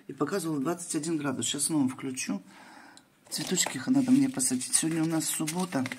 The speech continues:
Вот такие вот, которые я купила. Щас пока покажу цветочки.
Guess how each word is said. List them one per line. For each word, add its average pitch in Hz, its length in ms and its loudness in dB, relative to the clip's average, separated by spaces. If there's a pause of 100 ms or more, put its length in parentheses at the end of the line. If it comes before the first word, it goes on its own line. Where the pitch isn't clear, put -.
(960)
Вот - 80 -10
такие 139 320 -4
вот, 131 100 -2
которые 147 280 -2
я 139 80 0
купила. 139 560 0 (720)
Щас - 180 -12
пока - 240 -10
покажу 135 320 -2 (140)
цветочки. 147 580 -2